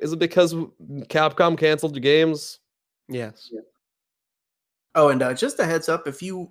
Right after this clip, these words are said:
Speaker 3: hear any thunder, lightning, uh, very f-, frightening,
Speaker 1: It's fine,
Speaker 3: um,
Speaker 1: he has Bohemian Rhapsody playing in the background.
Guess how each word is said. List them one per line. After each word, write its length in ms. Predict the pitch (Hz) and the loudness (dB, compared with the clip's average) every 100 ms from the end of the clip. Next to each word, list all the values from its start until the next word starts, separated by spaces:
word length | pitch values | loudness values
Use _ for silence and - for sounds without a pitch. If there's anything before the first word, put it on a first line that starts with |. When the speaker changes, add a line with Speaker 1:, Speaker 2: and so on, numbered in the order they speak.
| _ | _
Speaker 3:
hear 360 | - 151 165 | -8 -4 0
any 420 | 151 143 147 139 - _ | 0 -2 -2 -4 -8 _
thunder, 480 | 135 131 143 135 127 | -4 0 2 0 -2
lightning, 600 | 127 131 139 143 143 - - - 151 | -6 -6 -6 -6 -6 -10 -20 -16 -16
uh, 60 | |
very 480 | 143 139 131 135 131 _ - _ _ 147 | -6 -4 -4 -6 -8 _ -20 _ _ -12
f-, 100 | - | -12
frightening, 680 | - - 139 135 147 156 160 _ _ _ _ 147 | -20 -6 -6 -4 -6 -8 -8 _ _ _ _ 0
Speaker 1:
It's 200 | 139 135 | 2 4
fine, 160 | 170 | 2
Speaker 3:
um, 40 | 156 | 2
Speaker 1:
he 40 | - _ | -2 _
has 100 | 151 | -2
Bohemian 320 | 135 139 143 127 | 0 0 2 2
Rhapsody 360 | 123 - 113 | 0 -2 -6
playing 240 | 104 107 101 | -2 -4 -4
in 60 | |
the 60 | 95 | -6
background. 400 | 98 95 101 | -8 -8 -12